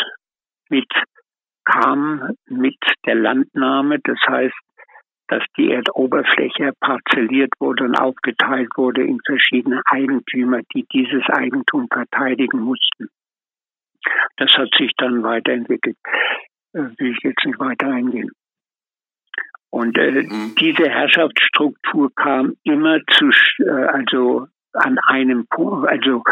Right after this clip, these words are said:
Speaker 1: Herrschaftsstruktur waren die, Herrschaft war, waren diejenigen, die gesagt haben, was gesellschaftlich geleistet, getan werden musste und wer das im Einzelnen ausführen musste.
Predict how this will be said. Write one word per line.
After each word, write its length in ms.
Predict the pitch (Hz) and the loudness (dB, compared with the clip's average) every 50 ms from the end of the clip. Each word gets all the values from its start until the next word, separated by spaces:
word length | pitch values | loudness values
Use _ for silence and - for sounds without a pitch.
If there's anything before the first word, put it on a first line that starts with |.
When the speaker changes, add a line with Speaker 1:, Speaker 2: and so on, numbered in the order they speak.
| - - - - - - _ _ _ - | 0 0 0 -2 -4 -8 _ _ _ -4
Speaker 1:
Herrschaftsstruktur 1400 | - - - 156 156 - 165 156 131 - - - - 120 120 - - - - 123 113 - - - 135 139 131 113 | -2 0 0 2 2 2 2 0 0 0 0 0 2 2 2 0 0 0 -2 -4 -4 -2 -2 0 0 2 2 2
waren 300 | 123 120 120 123 117 - - | 0 0 0 0 -2 -4 -2
die, 240 | 127 - - - - - | 0 0 2 2 2 0
Herrschaft 600 | - - 120 131 - - - 160 131 - - - - - | 0 0 0 2 2 2 2 2 2 2 0 -2 -2 -4
war, 300 | - 113 120 123 127 127 - _ _ - _ _ _ _ - | -4 -2 0 0 0 -2 -4 _ _ -20 _ _ _ _ -6
waren 460 | - 131 107 - 123 120 123 117 - | -6 -4 -2 -2 -2 -2 -2 -4 -4
diejenigen, 680 | - 143 135 135 139 135 135 135 143 135 123 - 147 131 | -4 -4 -2 2 2 4 4 4 4 2 2 0 0 0
die 140 | 127 127 113 | 0 0 0
gesagt 560 | - 113 - - 123 127 131 - - - - | 0 0 0 -2 -2 -2 -2 -4 -6 -6 -6
haben, 460 | - 127 131 - 262 127 - 123 117 - _ _ _ - - _ _ _ _ | -4 -4 -2 -2 -2 -2 -2 -4 -4 -6 _ _ _ -20 -20 _ _ _ _
was 220 | - 139 139 135 - - - - - - _ _ _ _ _ _ _ _ _ - | -4 -2 -2 0 0 0 -2 -2 -4 -8 _ _ _ _ _ _ _ _ _ -6
gesellschaftlich 840 | - - - 160 135 131 - - 135 127 - - - - 131 - - - _ _ _ _ | -4 -2 0 0 2 2 2 2 2 0 0 -2 -2 -2 -2 -2 -4 -6 _ _ _ _
geleistet, 600 | - 123 117 117 113 123 127 120 - - - 127 113 - | -4 -2 -2 0 0 0 0 -2 -2 -2 -4 -2 -2 -2
getan 500 | - 135 113 - 123 127 127 127 127 123 | -4 -4 -4 -2 -2 -2 0 0 0 2
werden 260 | 127 123 120 120 123 | 2 0 0 0 -2
musste 440 | 123 131 139 135 - - - 139 147 | -2 0 0 2 0 0 0 0 0
und 240 | - 143 131 120 - | 0 0 0 -2 -2
wer 240 | 135 131 127 127 120 | -2 -2 -2 -2 0
das 200 | - 131 123 - | -2 -2 -2 -2
im 180 | - 135 127 123 | -2 -2 -2 0
Einzelnen 580 | - 139 131 127 123 123 - 123 123 127 127 123 | 0 0 -2 -2 -2 -2 -2 0 0 0 0 -2
ausführen 600 | 143 135 131 131 123 - - - 127 127 117 113 | -2 -2 -2 -2 -2 -2 -2 0 0 0 0 0
musste. 480 | 120 117 113 - - - _ 120 113 | 0 -2 0 0 -2 -2 _ -8 -14